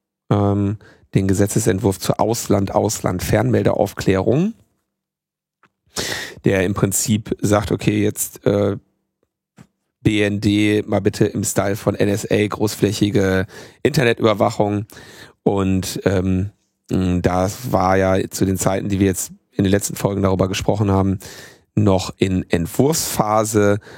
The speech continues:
Da hat jetzt die, äh, Bundesregierung den Gesetzesentwurf herabgereicht, um ihn dem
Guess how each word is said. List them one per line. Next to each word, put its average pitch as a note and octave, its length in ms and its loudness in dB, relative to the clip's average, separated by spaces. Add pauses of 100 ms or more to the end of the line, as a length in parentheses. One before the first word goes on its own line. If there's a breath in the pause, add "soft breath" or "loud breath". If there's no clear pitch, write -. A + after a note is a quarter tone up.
(240 loud breath)
Da F#2+ 440 4
hat G2 300 -4
jetzt - 460 -2 (120)
die, F2 440 2 (600 soft breath)
äh, E2+ 400 0 (200)
Bundesregierung F2+ 1600 0 (420 loud breath)
den F2+ 260 2
Gesetzesentwurf F2 1040 0
herabgereicht, F#2 920 0 (460 loud breath)
um F#2 300 0
ihn F2+ 340 0
dem E2+ 520 0